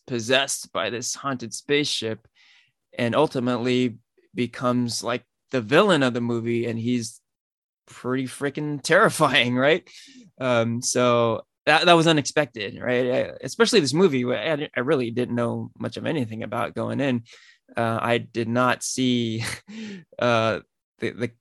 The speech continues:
this character arc <laughs> happening. Um, and on one, one more note on Sam Neill, uh, pretty cool. He has a great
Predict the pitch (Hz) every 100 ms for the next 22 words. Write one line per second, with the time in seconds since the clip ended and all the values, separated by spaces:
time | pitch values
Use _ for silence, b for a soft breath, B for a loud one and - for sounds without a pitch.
0 | _ - 131 135 - 156 147 147 131 -
1 | 165 165 170 156 139 147 135 - _ -
2 | - - 240 247 240 240 233 208 _ _
3 | 143 135 131 123 120 110 _ - - 147
4 | 156 139 135 135 135 151 160 143 - 151
5 | 143 131 135 135 117 120 120 - 131 123
6 | 135 127 120 - 120 117 113 113 113 B
7 | B B B B _ _ _ _ _ _
8 | _ _ _ - 165 - 151 151 156 147
9 | 117 143 139